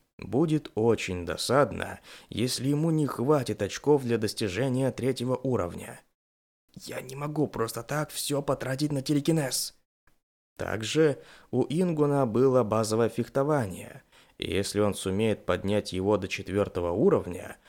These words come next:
то, возможно, что-то и может сделать. Ингун посмотрел на окно навыков. Однако,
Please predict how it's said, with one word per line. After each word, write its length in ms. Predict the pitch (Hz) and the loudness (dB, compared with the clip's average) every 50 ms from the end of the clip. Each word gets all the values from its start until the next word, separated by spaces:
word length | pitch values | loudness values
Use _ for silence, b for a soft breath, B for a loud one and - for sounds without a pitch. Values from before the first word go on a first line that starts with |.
| b b b b - | b b b b -2
то, 120 | - 85 | -2 0
возможно, 720 | 85 85 82 80 85 85 82 82 82 82 87 110 120 113 | 0 0 -2 -4 -4 -6 -6 -6 -6 -4 0 0 0 0
что-то 440 | - - - - 90 87 - - 98 | 0 -2 -6 -6 -6 -6 -4 -4 -4
и 220 | 110 - 143 131 | -4 -2 -2 -2
может 520 | 135 127 135 170 208 226 170 120 107 92 92 | 0 2 2 4 4 4 2 2 -2 -4 -4
сделать. 720 | 92 92 92 95 87 78 - - - - - - - _ _ _ _ _ b b b b b b b | -8 -6 -4 -4 -4 -6 -8 -12 -14 -14 -14 -16 -16 _ _ _ _ _ b b b b b b b
Ингун 480 | 135 165 202 208 196 165 160 180 170 139 | 0 2 2 4 4 2 2 2 0 0
посмотрел 640 | - 127 117 - - 113 107 101 - 110 120 131 131 | 2 0 0 2 2 0 -2 0 2 2 4 4 4
на 240 | 127 113 107 101 98 | 4 2 2 0 0
окно 300 | 90 - - 95 104 101 | -2 -4 -4 -4 -2 -2
навыков. 840 | 101 101 95 90 85 92 - - - - - - - - - _ _ _ _ _ _ - 98 | 0 0 -2 -2 -4 -6 -10 -12 -12 -12 -12 -14 -18 -20 -20 _ _ _ _ _ _ -8 -8
Однако, 720 | 95 95 95 87 90 104 120 131 - 160 170 156 139 | -8 -6 -6 -4 -2 -2 -2 -2 0 0 0 0 -2